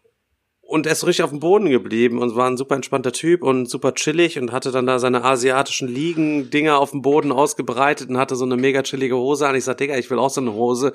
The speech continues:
Und wir lümmeln uns jetzt <laughs> extrem hin und machen jetzt hier, äh, <laughs> das Video hier auf dem Boden liegend. Und ist auf jeden Fall meines Erachtens, äh, auch ziemlich cool geworden.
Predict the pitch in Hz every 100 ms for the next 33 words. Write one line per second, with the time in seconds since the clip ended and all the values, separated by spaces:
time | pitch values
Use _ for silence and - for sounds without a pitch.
0 | - - - 110 117 127 131 131 131 127
1 | 127 - 135 127 123 127 117 123 120 117
2 | 127 117 110 107 110 110 113 - 175 -
3 | 170 175 185 156 - 147 151 135 131 -
4 | 139 110 131 135 117 120 127 127 - -
5 | - - 113 127 120 131 127 120 120 120
6 | 120 117 127 - 117 117 113 113 - 110
7 | - 113 101 92 - -